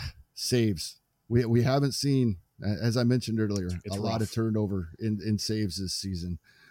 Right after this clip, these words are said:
Speaker 1: And with only one week to go, we can't really spec on saves, but we kinda can in, in a couple of instances.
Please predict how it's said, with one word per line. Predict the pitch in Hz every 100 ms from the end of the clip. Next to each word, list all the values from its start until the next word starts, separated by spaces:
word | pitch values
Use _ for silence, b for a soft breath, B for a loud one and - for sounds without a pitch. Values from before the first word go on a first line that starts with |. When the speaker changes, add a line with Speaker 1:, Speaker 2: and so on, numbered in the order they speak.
| 110
Speaker 1:
And | 117
with | 123 131
only | 151 139
one | 117 139 147 147
week | 143 131
to | -
go, | 107 151 135
we | 110
can't | 110 147 135
really | 127 143 147 139 123 104
spec | - - - _ - 123 143 - -
on | 143 139 135
saves, | - 139 135 143 135 - - B B B -
but | 123 -
we | 123 -
kinda | - 156 165 202 202
can | - 226 220 120 90 - _ _ -
in, | 107 110
in | 113
a | 107
couple | - 107 107 104
of | 98 90 -
instances. | 113 104 - 104 - 98 98 87